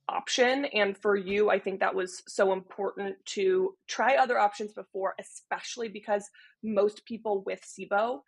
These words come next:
have a history of chronic antibiotic use like yours, and they have no gut bacteria. And that's where that gut bacteria gets displaced from the large intestine to the small intestine and then proliferates there. And it's a whole kind of disaster. <laughs>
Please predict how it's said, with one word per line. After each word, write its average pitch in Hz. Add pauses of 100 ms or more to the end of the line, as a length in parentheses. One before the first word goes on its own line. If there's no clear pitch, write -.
(200)
have 196
a - (120)
history 202
of 196
chronic 185
antibiotic 175
use 240 (400)
like 190
yours, 202 (340)
and 202 (140)
they 208
have 190
no 185
gut 180
bacteria. -
And 190
that's 175
where 185 (360)
that 180
gut 190
bacteria 196
gets 190
displaced 277
from 202
the 185
large 180
intestine 180
to 180
the 185
small 262
intestine 226
and 190
then 180 (100)
proliferates 190
there. 196
And 175
it's -
a 190
whole - (140)
kind -
of -
disaster. -
<laughs> -